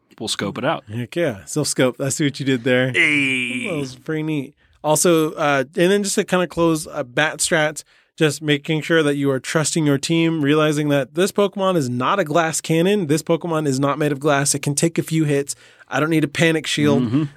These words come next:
Speaker 2: Uh, just trust your Pokemon, trust your se-, trust your team,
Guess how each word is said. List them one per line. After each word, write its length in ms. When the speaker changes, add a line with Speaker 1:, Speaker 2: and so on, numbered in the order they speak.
Speaker 2:
Uh, 140
just 300
trust 320
your 60
Pokemon, 480
trust 260
your 100
se-, 400
trust 260
your 80
team, 320